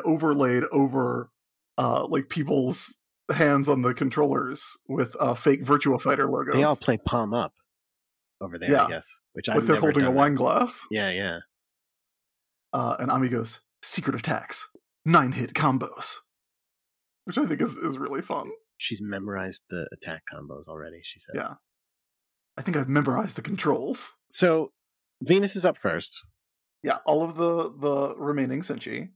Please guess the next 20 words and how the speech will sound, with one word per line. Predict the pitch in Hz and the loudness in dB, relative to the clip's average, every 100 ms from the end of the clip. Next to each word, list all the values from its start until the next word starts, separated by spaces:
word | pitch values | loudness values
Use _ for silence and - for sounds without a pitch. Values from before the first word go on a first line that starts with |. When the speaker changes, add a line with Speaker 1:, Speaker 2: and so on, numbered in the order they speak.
| _ _ | _ _
Speaker 1:
in | 139 131 | -2 0
their | - | 0
costumes | - - 131 139 - - _ _ | 0 -2 -6 -8 -12 -16 _ _
<laughs> | _ 277 440 427 294 - - - | _ 0 0 2 0 0 -12 0
go | - - 226 | 2 6 4
to | 226 - 339 - - 302 - - | 4 2 2 2 -2 -14 -16 -2
play | - 175 | 0 2
the | 202 | 4
video | 185 147 | 4 4
games. | 139 135 139 - - - | 4 2 -2 -8 -20 0
They | 165 | 4
are | 165 | 4
all | 165 147 135 | 4 2 0
thoroughly | - - 139 175 247 | -4 2 4 4 4
destroyed | 262 349 - 302 147 294 - - | 4 2 2 2 4 4 4 2
by | 160 | 2
children, | 233 - 381 - 143 135 - | 4 4 4 4 2 2 2
which | 156 - | 2 2
is | 151 | 0
hilarious. | - 165 131 131 - 311 - - | 4 4 4 0 -2 -4 -4 -12